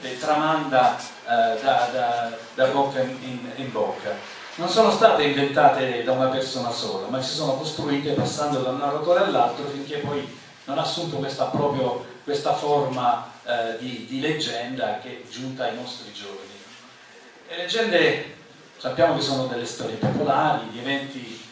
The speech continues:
anche soprannaturali, eh, che sono, che si immergono proprio in uno,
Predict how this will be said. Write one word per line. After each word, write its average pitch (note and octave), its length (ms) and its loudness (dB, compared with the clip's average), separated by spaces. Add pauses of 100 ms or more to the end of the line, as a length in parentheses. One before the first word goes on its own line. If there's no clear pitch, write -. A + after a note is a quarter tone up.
(100)
anche C#3+ 300 -4
soprannaturali, C3+ 1500 0 (160)
eh, - 240 -12
che - 140 -16
sono, C3+ 440 -4
che C3 120 -12
si C#3+ 140 -8
immergono C#3+ 500 -2
proprio C#3 240 -8
in B2+ 120 -8
uno, C3 220 -4